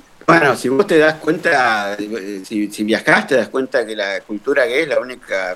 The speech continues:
cultura realmente global. Ahí donde vas,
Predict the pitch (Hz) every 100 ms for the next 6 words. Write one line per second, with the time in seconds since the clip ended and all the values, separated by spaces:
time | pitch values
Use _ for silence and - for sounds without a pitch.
0 | - 98 92 - 123 143 104 101 101 107
1 | 120 101 95 98 104 113 95 - - _
2 | _ _ _ _ _ - 104 151 294 294
3 | 110 107 143 190 -